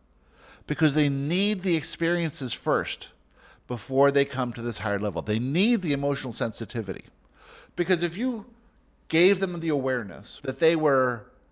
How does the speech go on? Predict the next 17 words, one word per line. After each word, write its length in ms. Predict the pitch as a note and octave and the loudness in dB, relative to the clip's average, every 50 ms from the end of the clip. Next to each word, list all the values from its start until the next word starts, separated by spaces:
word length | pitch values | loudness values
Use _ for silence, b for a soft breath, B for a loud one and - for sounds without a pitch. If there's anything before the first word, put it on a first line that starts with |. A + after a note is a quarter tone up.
| _ _ _ _ - | _ _ _ _ -6
the 220 | C3 C3+ C3+ C3+ - | -4 -4 -4 -2 -2
absolute 560 | C3 D#3+ G3 A3 G#3+ - - F#3 F#3 F3+ D#3 | 0 2 2 0 0 -2 -4 0 0 0 0
creators 500 | - - C3+ C#3+ D3+ D3+ C#3 C3+ B2 - | 0 -4 0 2 2 4 4 2 0 -2
of 100 | A#2+ G#2 | -4 -2
their 100 | A2+ A2 | -2 -2
reality, 580 | G#2 A2 G#2+ G#2+ G#2 G2+ D#2+ - - - - - - _ _ _ _ _ _ b b b b - | -2 0 0 0 2 2 0 -2 -4 -12 -20 -20 -20 _ _ _ _ _ _ b b b b -14
that 140 | C#3 C3+ B2+ | -12 -8 -4
they 100 | E3 D#3 | -4 -2
were 140 | C#3 C#3 C#3 | -2 -2 -4
pure 440 | - - - - G#3 A#3+ B3+ B3+ | -4 -10 -8 -6 -4 -2 -2 -2
source 400 | A3 - - - F3+ F3 E3+ - | -2 -2 0 0 2 2 2 0
consciousness 920 | - - - C#3+ C#3 C3+ - - A2+ - - F#2 E2+ B1+ - - - - _ b b b b b b b b b b _ _ _ _ _ _ _ _ _ - | -2 -6 -4 0 0 0 -2 -2 -8 -8 -8 -8 -8 -8 -8 -12 -16 -16 _ b b b b b b b b b b _ _ _ _ _ _ _ _ _ -8
emerging 920 | D3+ D#3 D#3 D3+ D#3+ F#3+ A3 A3+ G#3+ D3+ C#3 C3+ A#2+ A2 A2 A2+ A#2 A#2+ A#2 A#2 - - _ _ - | -6 -4 -4 0 2 4 4 4 2 2 -2 -2 -2 -2 -2 -2 -4 -4 -6 -10 -14 -20 _ _ -2
in 140 | D3+ C#3 | 0 0
a 40 | C#3 | 0
physical 680 | C#3 - F3 E3 D3+ D3 - C#3+ C#3 C#3 C3 B2 A#2 A#2 - - | 2 2 2 2 2 2 0 2 2 2 2 2 -2 -10 -16 -6
realm 580 | - G#2+ B2+ C3+ C3+ A2+ F#2+ F2 F#2 B2+ C3 | 2 8 8 10 10 8 6 2 0 -4 -10